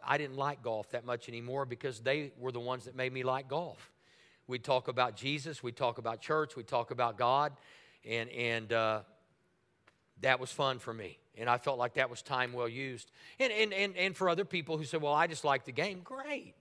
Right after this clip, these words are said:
I mean, that, that feeds your soul. There's nothing wrong with it. You need to recreate. That's your way of, you know, recreating. That's great. No condemnation, but I'm just saying,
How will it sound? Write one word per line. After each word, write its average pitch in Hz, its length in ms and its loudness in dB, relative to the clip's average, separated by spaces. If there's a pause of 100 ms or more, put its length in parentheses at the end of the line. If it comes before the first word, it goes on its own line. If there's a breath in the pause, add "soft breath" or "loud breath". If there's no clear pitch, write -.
I 156 60 -4
mean, 170 160 -4
that, 175 300 0
that 170 240 -2
feeds 190 260 -8
your 170 100 -4
soul. 220 460 0
There's 143 160 -6
nothing 147 240 0
wrong 196 280 -2
with 208 120 0
it. 202 240 -2 (260 loud breath)
You 143 120 -6
need 156 140 -4
to 139 40 -2
recreate. 196 760 2
That's 139 240 0
your 151 120 -2
way 151 220 2
of, 131 100 -4 (360)
you 147 120 -4
know, 135 80 -2
recreating. 170 840 0 (260 loud breath)
That's 196 200 -6
great. 196 580 -10 (560 soft breath)
No 208 160 0
condemnation, 202 800 0
but 151 100 0
I'm 180 160 4
just 208 220 -8
saying, 220 260 -4